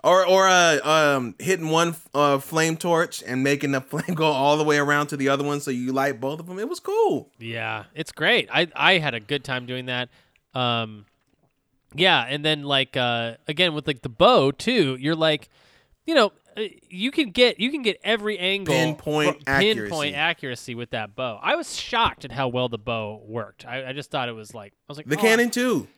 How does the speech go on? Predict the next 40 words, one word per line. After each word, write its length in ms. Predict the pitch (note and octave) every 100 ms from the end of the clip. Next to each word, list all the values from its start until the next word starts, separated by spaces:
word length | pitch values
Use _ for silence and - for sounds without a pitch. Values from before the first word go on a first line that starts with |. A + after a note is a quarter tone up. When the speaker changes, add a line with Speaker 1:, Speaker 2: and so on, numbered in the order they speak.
| _ C3+
Speaker 2:
Yeah. 300 | C#3 B2+ G#2 _ _ _ -
Oh, 180 | F#3 C4
Speaker 1:
The 80 |
Speaker 2:
yeah, 160 | F#3 B3
the 80 | C4+
Speaker 1:
cannon 140 | F#3+ D#3
was 100 | -
Speaker 2:
cannon. 160 | A#3
Speaker 1:
excellent, 640 | D3+ - - C3 G#2+ F#2 B2
Speaker 2:
I 60 |
Speaker 1:
yeah. 120 | E3+
Speaker 2:
did 200 | E3+ F#3+
enjoy 260 | G3 F#3 F#3+
the 80 | F3
cannon. 340 | - E3+ F3 E3+
I 100 | C#3+
will, 800 | B2 B2 C#3+ D#3+ F#3 G3 G3+ F3+
we'll 200 | C#3 E3
get 140 | F3 G3
into 240 | G3 F#3
the 200 | F3 F3+
<laughs> 800 | E3 F3 - - G3+ - E3 -
that 160 | F3+
Speaker 1:
Okay, 140 | C#4 C4+
Speaker 2:
boat 240 | E3 G3+
Speaker 1:
okay. 120 | B3+
Speaker 2:
he-, 40 | F3
that 280 | F3 D#3+ C3+
boat 240 | F3 F3+
here 180 | D#3 F3
in 80 | E3
a 40 |
little 180 | E3 E3+
bit, 280 | E3 F3+ -
but 160 | D3+ C#3+
I 120 | D#3+
did, 380 | D3 F3+ F3+ F#3
I 140 | E3+
did 320 | F3+ F#3 A#3 G3+
like 440 | G3 G3+ E3